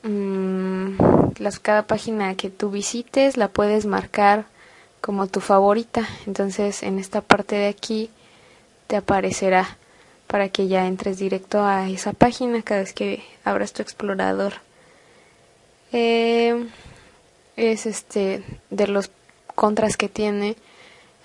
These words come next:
es que es de los cinco exploradores que les voy a enseñar, es el más lento, es el menos seguro. Este, cuando descargas algo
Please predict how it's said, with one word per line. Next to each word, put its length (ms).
es 220
que 200
es 480
de 120
los 200
cinco 260
exploradores 460
que 100
les 80
voy 120
a 20
enseñar, 320
es 100
el 100
más 260
lento, 520
es 220
el 100
menos 360
seguro. 580
Este, 840
cuando 240
descargas 480
algo 460